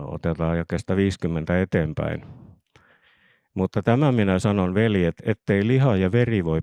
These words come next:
periä Jumalan valtakuntaa, eikä katoavaisuus peri katoamattomuutta. Katso, minä sanon teille salaisuuden, emme kaikki kuolemaan nuku, mutta kaikki me muutumme. Yhtäkkiä silmän räpäyksessä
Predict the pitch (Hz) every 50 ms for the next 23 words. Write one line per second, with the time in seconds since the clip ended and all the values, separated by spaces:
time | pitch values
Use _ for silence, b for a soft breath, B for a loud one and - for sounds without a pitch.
0 | - - 107 98 98 95 90 85 82 85 92 95 98 98 82 76 71 65 76 85
1 | 98 110 107 - 95 - - 87 82 85 - - 78 78 82 - B B B B
2 | B B B - - 95 95 - 92 - - 117 123 - - 92 85 78 78 78
3 | 76 76 - 80 76 76 - - 87 85 85 82 80 - - 101 90 92 85 76
4 | 67 69 73 - _ - 76 71 73 67 69 - _ - - 78 67 87 87 -
5 | _ b b b b b b b b b b b - - 117 - - - 110 104
6 | 107 110 113 113 107 110 101 98 98 98 92 - 104 101 95 95 92 - - 123
7 | 120 120 107 92 87 - 92 85 85 82 82 82 82 80 b b b b b b
8 | b b b - 107 107 98 92 92 87 - 113 131 - - - 101 - - 104
9 | 110 113 98 92 82 80 82 80 80 80 85 90 - - 90 87 - - 90 90
10 | 87 - - 95 - 117 123 131 110 - - 95 87 90 87 87 101 127 147 151
11 | 104 85 - - 71 71 73 - - - - - - - _ B B B B B
12 | B - 117 135 143 - - - 123 131 131 - _ - - 95 87 87 82 -
13 | 127 117 113 113 95 80 78 78 - 104 110 113 - 113 98 92 85 85 - -
14 | - 85 - - - 80 82